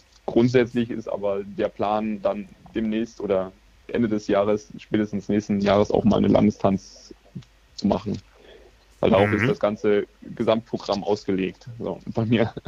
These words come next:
Speaker 2: Ja, also feste Ziele. Ähm, du bist jetzt Profi. Wie, wie bestreitest du deinen Lebensunterhalt? Wie gesagt, Preisgeld gab's jetzt in, in Dubai nicht. Äh, hast du da schon Sponsoren an der Hand?
Speaker 1: Ähm, ja, genau. Also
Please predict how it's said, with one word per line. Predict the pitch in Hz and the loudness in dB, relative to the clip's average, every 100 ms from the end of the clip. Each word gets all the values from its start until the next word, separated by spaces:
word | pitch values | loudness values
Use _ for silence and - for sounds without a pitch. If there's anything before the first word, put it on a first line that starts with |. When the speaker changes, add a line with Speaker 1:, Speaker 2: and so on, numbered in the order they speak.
| - _ _ _ _ _ _ _ - - - | -16 _ _ _ _ _ _ _ -20 -12 0
Speaker 2:
Ja, | 104 98 92 117 | 4 4 6 4
also | 95 98 90 92 87 82 - | 2 2 2 2 0 -4 -12
feste | - - 117 110 | -6 -4 -2 -2
Ziele. | - - 127 156 160 - - | 0 4 6 6 6 2 4
Ähm, | 104 104 107 107 101 - | 4 4 2 0 -2 -4
du | 107 110 | 0 2
bist | - | 4
jetzt | 135 - - - | 2 0 -6 -6
Profi. | - 139 - 220 269 92 113 107 | 0 0 4 4 4 2 2 4
Wie, | 127 82 | 4 2
wie | 117 | 0
bestreitest | 127 90 135 143 | 2 4 4 4
du | 151 | 2
deinen | - | 2
Lebensunterhalt? | 156 170 - - 127 139 165 - 98 | 0 0 -2 0 4 6 4 0 -2
Wie | 104 107 | 0 2
gesagt, | 110 104 - | 4 2 0
Preisgeld | - 117 - 117 - | 0 0 4 4 4
gab's | 110 - | 2 2
jetzt | 107 104 | -4 -2
in, | 110 101 - - - - | -4 -4 -10 -18 -16 -6
in | 110 | -2
Dubai | 113 113 | 4 4
nicht. | 101 160 - 113 | 4 0 0 4
Äh, | 107 101 | 6 6
hast | 117 - | 2 2
du | |
da | 110 | 2
schon | 104 113 104 | 2 -2 -4
Sponsoren | - - 104 101 107 135 - | -4 0 0 4 4 4 2
an | 127 | 2
der | 107 | 4
Hand? | 120 - - - - - - - - - - - - - | 2 -2 -6 -12 -20 -20 -20 -20 -20 -20 -20 -20 -6 0
Speaker 1:
Ähm, | 110 113 | 2 2
ja, | 113 113 | 2 0
genau. | 110 104 | 0 0
Also | 104 | -2